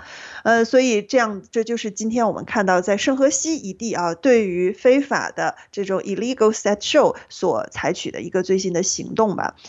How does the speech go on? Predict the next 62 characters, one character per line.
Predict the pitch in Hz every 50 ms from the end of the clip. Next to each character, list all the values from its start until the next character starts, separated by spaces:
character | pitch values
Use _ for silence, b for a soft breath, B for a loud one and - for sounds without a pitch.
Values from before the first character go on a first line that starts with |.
| B B B B B B B B B B B -
那 | 370 359
么 | 339 -
谈 | - 277 220 240
到 | 302 294
这 | 277 302 302
些 | - 302 277
大 | 277 285 330 320 277 240 208
的 | 196 185 180 185
社 | - - 277 240
交 | 247 233 233
媒 | 208 196
体 | - - -
平 | - - 139 160 208
台 | - - - 104
啊， | 147 - 180 170 160
本 | 170 - - 180 175 160
周 | - 247 254 285
呢 | 277 247 214 226
是 | - - 226 202 190
也 | 185 180 196
有 | 208 175 156
一 | 165 170
个 | - 202 196 180
不 | 175 - 214 208
容 | 185 170 170 202
忽 | - - 226 214
视 | - - 240 208
的 | 170 160 131 104 - -
一 | 196 190
个， | - 202 190 180 B B B B B B -
可 | -
以 | 202 185
说 | 196 208
是 | 208 220 214
大 | - 254 220
新 | 226 - - 262 262 254
闻 | 214 185 180 208 226 -
啊， | - - 170 160 -
或 | - 214 185
者 | 160 190
是 | - - 185 175 147
一 | - 190
个 | 180 196 190
大 | - 247 240 196
的 | 214 214
动 | - - 339 311 202 185
作 | 180 - 196 143
啊， | 98 - 165 151 131 - B B B B B B B
就 | - 311 302
是 | 294 - - 294 262
呢， | 254 240 226 226 226 - _ _ _
脸 | 180 208 196 165 165
书 | 190 - - 311 311 330 -
啊， | - 196 190 175
我 | 123 175
们 | 185 190
看 | 190 247 254
到 | 233 220 208
本 | - 165 - 170
周 | - 214 208 190
它 | - - - 226 220
是 | 233 - - 233 196 B